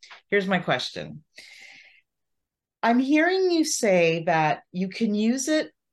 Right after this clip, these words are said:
to pause before you react to something,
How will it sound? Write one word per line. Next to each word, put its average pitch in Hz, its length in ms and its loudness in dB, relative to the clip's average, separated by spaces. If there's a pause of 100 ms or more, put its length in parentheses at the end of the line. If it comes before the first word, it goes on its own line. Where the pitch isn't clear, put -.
(240)
to 240 100 -4
pause 196 500 -2
before 196 1080 0 (540)
you 202 180 -4
react 165 520 -2
to 165 80 -10
something, - 680 -8